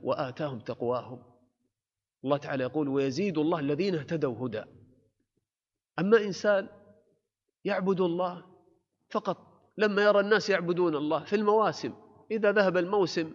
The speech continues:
لا يعرف العبادة، لا يعرف ختم القرآن، ولا يعرف قيام الليل، هذا لا شك أن في عبادته دخل، في عبادته خلل.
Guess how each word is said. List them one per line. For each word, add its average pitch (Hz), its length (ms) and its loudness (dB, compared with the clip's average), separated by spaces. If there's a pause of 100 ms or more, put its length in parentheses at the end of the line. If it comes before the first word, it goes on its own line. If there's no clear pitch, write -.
(120)
لا 143 120 -2
يعرف 123 280 -4
العبادة، 104 580 -10 (460)
لا 185 100 2
يعرف 151 440 -2
ختم - 280 -8
القرآن، 120 560 -4
ولا 202 260 2
يعرف 170 300 -2
قيام 147 300 0
الليل، 123 500 -10 (1160)
هذا 202 480 -2
لا 233 160 2
شك - 480 -8 (600)
أن 147 340 -4
في 151 280 -2
عبادته 139 680 -4
دخل، - 460 -8 (1000)
في 175 180 -6
عبادته 160 520 0
خلل. 120 560 -6